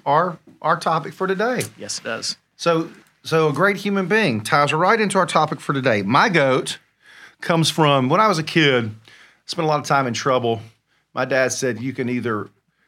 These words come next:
Speaker 1: read books," and he laid 'em out for me, children's books, you know, "You can stay in your room, or you can listen to music," and he laid out albums for me.
Speaker 2: Hmm.
Speaker 1: And so I would always listen to albums.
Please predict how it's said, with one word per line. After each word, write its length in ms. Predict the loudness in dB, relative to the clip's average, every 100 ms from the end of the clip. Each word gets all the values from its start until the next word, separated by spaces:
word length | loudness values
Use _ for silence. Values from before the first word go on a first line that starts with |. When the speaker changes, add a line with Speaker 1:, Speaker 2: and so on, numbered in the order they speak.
| _
Speaker 1:
read 320 | -6 -4 -2 -2
books," 500 | -2 -4 -6 -6 -6
and 120 | -8
he 60 |
laid 280 | -6 -4 -4
'em 80 | -4
out 220 | -6 -6
for 160 | -8 -8
me, 100 | -6
children's 380 | -6 -6 -6 -10
books, 400 | -14 -12 -12 -10
you 80 |
know, 240 | -10 -10 -14 _
"You 100 | -10
can 80 | -8
stay 160 | -4 -4
in 80 |
your 80 | -4
room, 240 | -6 -6 -4
or 40 |
you 120 | -6
can 140 | -6 -4
listen 240 | -4 -4
to 60 | -4
music," 360 | -2 -4 -6
and 100 | -6
he 60 | -4
laid 140 | -2
out 180 | -2 0
albums 380 | 0 0 -2 -10
for 120 | -12
me. 200 | -16 -18 _
Speaker 2:
Hmm. 180 | -14 -12 -14 _ _ _ _ _ _ -12
Speaker 1:
And 100 | -4
so 100 | 0
I 120 | 2
would 140 | 2
always 340 | 0 -2 -4 -6
listen 220 | -6 -4
to 60 |
albums. 520 | -4 -4 -8 -10 -12